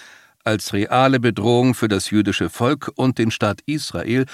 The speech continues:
und jeden einzelnen seiner Bürger in der Gegenwart wieder vergegenwärtigen und zugleich den Mythos des jüdischen Staates als wirksame Schutzgarantie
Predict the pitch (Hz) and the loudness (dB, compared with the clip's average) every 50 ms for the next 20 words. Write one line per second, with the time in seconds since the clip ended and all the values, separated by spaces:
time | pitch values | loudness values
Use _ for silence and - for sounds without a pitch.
0 | - - _ - 113 110 - 135 143 147 131 139 131 - - 139 160 160 143 - | -14 -12 _ 0 0 0 2 2 0 2 4 2 0 2 0 0 0 0 -2 -4
1 | - 87 85 90 95 98 82 76 95 92 92 90 87 71 117 135 127 107 82 101 | -6 -4 -2 0 0 -2 0 0 -2 0 0 -2 -2 0 0 2 2 2 2 0
2 | 113 131 135 107 - _ _ _ _ _ - 120 117 104 113 107 90 104 135 151 | 0 0 -2 -4 -8 _ _ _ _ _ 0 2 2 4 2 2 2 2 2 2
3 | 151 131 135 127 107 123 120 120 110 - - - - - 123 127 120 117 110 - | 2 2 2 2 2 2 2 0 0 -4 -10 -8 -2 0 0 2 2 0 0 0
4 | 113 110 98 110 107 92 110 98 98 98 87 - - 69 62 78 71 - - - | -2 -2 0 0 0 0 0 0 0 0 -2 -4 -8 -12 -12 -14 -16 -16 -18 -20
5 | - - _ _ _ _ _ _ _ 104 92 - - 98 78 - 101 113 139 135 | -20 -20 _ _ _ _ _ _ _ -8 -8 -6 -8 -8 -4 -2 -2 0 0 -2
6 | - - - 98 80 82 92 - - 127 - - 67 62 - - - - - - | -4 -4 -2 -2 0 0 0 -2 -2 -2 -6 -10 -12 -12 -12 -12 -12 -12 -12 -12
7 | - - 95 117 139 - 127 - - 95 - - 104 104 117 120 - 127 - - | -12 -4 0 0 0 0 0 -4 -4 -6 -4 -2 -2 -2 -2 -2 -4 -6 -8 -6
8 | - - 92 85 - - - 117 131 127 - - - 95 87 90 85 - - - | -6 -6 -8 -6 -8 -6 -4 -4 -4 -4 -4 -4 -4 -2 -2 -2 -2 -4 -2 -2
9 | 170 175 - - - - 87 80 78 80 76 - - 113 131 139 | -4 -4 -4 -8 -8 -8 -8 -6 -6 -8 -8 -6 -2 -2 -2 -2